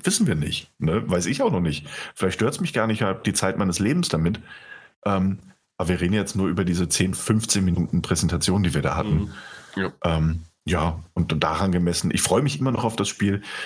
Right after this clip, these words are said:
Speaker 1: Ich finde, grafisch sieht es gut aus. Mal besser, mal schlechter. Man merkt auch, dass die Framerate noch nicht so ganz, äh, up to date ist. Aber wenn sie das wäre,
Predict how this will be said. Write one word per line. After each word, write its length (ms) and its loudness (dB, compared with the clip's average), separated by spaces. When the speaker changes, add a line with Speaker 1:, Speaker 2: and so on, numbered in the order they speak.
Speaker 1:
Ich 140 0
finde, 420 0
grafisch 600 -2
sieht 280 2
es 240 0
gut 260 0
aus. 300 0
Mal 100 -2
besser, 260 0
mal 160 0
schlechter. 480 0
Man 340 -2
merkt 320 0
auch, 80 -2
dass 240 -2
die 80 -6
Framerate 500 0
noch 60 -2
nicht 140 0
so 100 0
ganz, 380 0
äh, 220 0
up 180 -2
to 60 -2
date 280 0
ist. 220 -2
Aber 240 0
wenn 160 2
sie 100 2
das 240 -2
wäre, 480 0